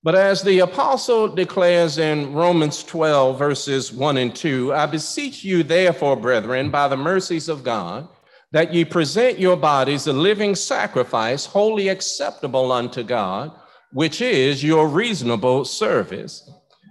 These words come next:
And be not conformed to this world, but be ye transformed by the renewing of your mind, that you may prove what is that good and acceptable and perfect will of God.'"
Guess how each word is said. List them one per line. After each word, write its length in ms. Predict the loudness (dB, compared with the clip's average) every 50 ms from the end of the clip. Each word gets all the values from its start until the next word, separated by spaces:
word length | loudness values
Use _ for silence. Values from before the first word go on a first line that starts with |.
| _ _ -2
And 280 | 0 0 0 0 -2
be 160 | -4 -4 -4
not 380 | -2 -2 -2 0 -2 -2 -4 -6
conformed 840 | -4 -2 -2 -2 -2 -4 -2 -2 0 2 4 4 4 4 2 0 -4
to 100 | -4 -4
this 340 | -2 0 2 2 2 0 -2
world, 460 | 0 2 2 4 4 4 2 2 2
but 260 | 2 2 0 0 -4
be 120 | -6 -6 -6
ye 720 | -6 -4 -2 0 2 2 2 0 -4 -10 -18 -20 -20 _ -18
transformed 960 | -10 -6 -4 -2 0 2 2 2 0 0 0 0 0 2 2 2 0 0 0
by 180 | 0 2 2 2
the 100 | 0 0
renewing 500 | 0 0 2 2 2 2 2 2 2 2
of 160 | 0 0 0
your 120 | 0 0
mind, 480 | 0 2 0 0 0 0 0 -2 -2 0
that 220 | 0 0 0 0 -2
you 80 | -4
may 220 | -2 0 -2 -2 -2
prove 580 | -4 -8 -10 -8 -4 -2 -2 -2 -4 -6 -6
what 160 | -4 -2 -2 0
is 180 | -2 -2 0
that 260 | 0 0 0 0 0
good 520 | 0 2 2 2 2 2 0 -2 -4 -6 -10 -16 -20 -20 _ _ _ -6
and 200 | -2 -2 0 0
acceptable 1040 | 0 -2 -2 -4 -8 -4 -2 -2 -2 -2 -2 -6 -4 -2 0 0 0 0 -2 -4 -4
and 240 | -4 -4 -4 -4 -6
perfect 680 | -6 -4 -4 -4 -4 -4 -4 -4 -4 -6 -6 -10 -10
will 220 | -4 -2 0 2 0
of 160 | 0 -2 -2
God.'" 400 | -4 -4 -4 -4 -6 -10 -16